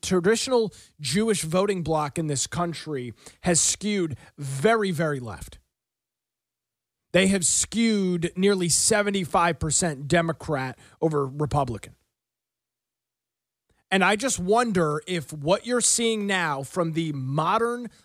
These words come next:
left-wing party in America, led by the likes of Rashida Tlaib, A O C, and other members of the squad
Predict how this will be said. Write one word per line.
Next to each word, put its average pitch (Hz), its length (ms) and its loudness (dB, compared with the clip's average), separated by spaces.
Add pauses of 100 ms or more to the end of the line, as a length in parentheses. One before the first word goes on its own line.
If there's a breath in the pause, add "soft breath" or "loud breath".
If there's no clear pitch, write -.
left-wing 214 920 -2 (460)
party 185 400 2
in 160 80 -2
America, 165 580 -2 (640)
led 180 260 2
by 214 140 4
the 196 100 -2
likes 180 320 0
of 165 120 -2
Rashida 185 420 -2
Tlaib, 185 520 0 (120)
A 185 180 4
O 202 140 2
C, 180 540 0
and 156 120 -2
other 151 220 2
members 202 360 0
of 185 140 -2
the 180 80 2
squad 156 840 -2